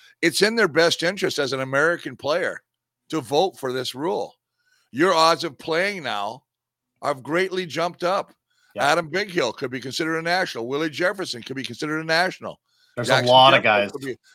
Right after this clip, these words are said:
Speaker 1: those three guys in two years could all be nationals.
Speaker 2: Yep.
Speaker 1: You know what I mean? And so there's
Speaker 2: Yep.
Speaker 1: three guys, but I still wanna see, are they adding two rather than subtracting from the nationals that have to start?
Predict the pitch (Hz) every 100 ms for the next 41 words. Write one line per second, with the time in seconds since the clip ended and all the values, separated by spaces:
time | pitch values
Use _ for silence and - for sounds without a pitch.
0 | _ 180 233 - 208 233 254 214 175 175
1 | 165 160 196 190 214 190 175 - _ -
2 | 190 208 220 208 214 226 - 143 95 -
3 | _ _ _ - 113 - _ - 151 165
4 | 160 175 226 165 185 165 180 - - 220
5 | 240 185 151 147 170 - _ _ - 156
6 | 151 - 226 233 214 202 - 170 156 143
7 | _ _ _ - 147 151 151 127 156 170
8 | 190 175 - - 262 262 131 87 _ _
9 | _ _ _ _ _ _ _ _ - 139
10 | 156 151 143 135 160 123 160 151 147 135
11 | - - 175 151 117 85 135 143 143 139
12 | 143 117 123 131 113 - 131 95